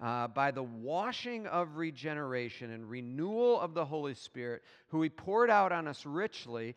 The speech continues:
through Jesus Christ our Savior, so being justified by his grace, we might become heirs, uh, according to the hope of eternal life." Now, that's talking about your personal salvation, right? Yes.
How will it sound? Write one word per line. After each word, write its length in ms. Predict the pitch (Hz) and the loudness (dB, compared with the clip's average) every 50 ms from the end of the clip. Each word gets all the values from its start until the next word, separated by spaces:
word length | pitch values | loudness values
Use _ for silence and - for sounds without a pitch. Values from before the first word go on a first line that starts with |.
| - - - _ _ _ | -12 -20 -20 _ _ _
through 260 | - 160 190 226 240 214 | -4 -2 0 0 0 -2
Jesus 360 | 170 190 196 175 165 156 - | -4 -6 -6 -6 -8 -10 -10
Christ 360 | - - 147 139 127 - - | -4 -2 0 0 -2 -2 -6
our 80 | 123 113 | -10 -10
Savior, 420 | - - 135 123 120 113 123 117 | -6 -4 -2 -2 -2 -2 -6 -10
so 180 | - - 135 123 | -8 -8 -10 -8
being 260 | 120 131 120 110 101 | -8 -8 -8 -10 -10
justified 800 | 95 110 131 156 190 202 - - 220 - - 196 190 185 190 170 147 | -8 -2 0 0 0 0 -2 -8 -10 -4 2 4 6 6 4 4 2
by 140 | 143 147 | 2 2
his 240 | 143 143 170 156 - | 2 0 -4 -10 -10
grace, 420 | - 120 110 104 101 104 101 - - _ - - _ - | -10 -8 -8 -8 -8 -10 -12 -16 -20 _ -20 -20 _ -8
we 120 | 117 131 | -6 -4
might 220 | 131 135 135 - - | -2 -2 -4 -4 -6
become 360 | 139 - - 139 139 135 - | -12 -10 -8 -8 -8 -8 -8
heirs, 580 | - 143 156 156 139 120 110 107 110 120 - - _ - - _ _ _ - | -6 -4 -2 -2 -2 -2 -4 -6 -10 -14 -16 -20 _ -20 -20 _ _ _ -6
uh, 500 | - 120 117 113 110 113 113 117 117 113 - | -2 0 2 2 2 2 0 -2 -2 -4 -6
according 340 | - - - 151 139 135 135 | -8 -6 -6 -4 -4 -4 -6
to 60 | 131 | -8
the 100 | 123 120 | -8 -8
hope 240 | 110 143 139 131 139 | -6 -6 -6 -6 -6
of 140 | 135 120 | -10 -10
eternal 420 | 131 120 - - 123 123 117 117 127 | -10 -12 -10 -10 -10 -10 -10 -6 -2
life." 240 | 160 165 139 110 - - | 0 0 0 0 -2 -2
Now, 240 | 175 170 175 - - - - - - _ - | 2 2 2 2 0 -8 -20 -20 -10 _ 6
that's 280 | 214 269 294 - - | 6 6 6 4 -2
talking 460 | - - 240 247 254 247 - 240 214 | -12 -6 -4 -4 -4 -4 -4 -4 -4
about 260 | 175 156 165 165 165 - | 0 4 4 4 4 4
your 140 | 156 156 | 0 -6
personal 640 | 151 - - - 208 214 202 - - 196 185 175 165 | -6 -8 -10 -8 -8 -8 -8 -8 -10 -8 -8 -8 -8
salvation, 800 | - - - 165 156 156 143 147 151 147 123 - - 95 92 87 | -8 -8 -4 -2 -2 -2 -2 -2 -2 -2 -2 -4 -8 -14 -14 -14
right? 340 | 90 101 120 143 180 220 - _ - _ _ _ _ _ _ _ _ _ _ _ _ _ _ _ _ _ _ _ _ _ _ _ _ _ _ _ _ _ _ _ _ _ _ _ _ _ _ _ _ _ _ _ _ _ _ _ _ - | -8 -6 -4 -2 -2 -4 -6 _ -20 _ _ _ _ _ _ _ _ _ _ _ _ _ _ _ _ _ _ _ _ _ _ _ _ _ _ _ _ _ _ _ _ _ _ _ _ _ _ _ _ _ _ _ _ _ _ _ _ -10
Yes. 600 | 131 110 - - 110 147 160 - - - - | -10 -8 -6 -6 -6 -8 -8 -10 -16 -20 -20